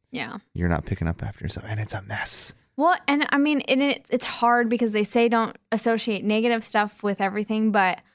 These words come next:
Speaker 1: I mean, f-, coming from someone, my,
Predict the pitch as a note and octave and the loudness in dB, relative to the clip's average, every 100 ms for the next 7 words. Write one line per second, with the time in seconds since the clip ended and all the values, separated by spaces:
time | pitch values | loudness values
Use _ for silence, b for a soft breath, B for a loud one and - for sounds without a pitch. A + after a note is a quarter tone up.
0 | _ _ - A#3 A#3 A3+ G#3+ G3 - _ | _ _ 0 2 4 4 2 -2 -6 _
1 | - _ _ A3 B3 - B3+ C#4+ D#4 C4+ | -20 _ _ -18 -10 -2 0 0 -2 0
2 | A3 G3+ G3 F#3+ G3+ A#3 A#3+ A#3+ _ _ | 0 0 0 0 0 0 -2 -4 _ _
3 | _ _ _ - G#3 A3 C4 C4+ | _ _ _ 0 2 4 0 -2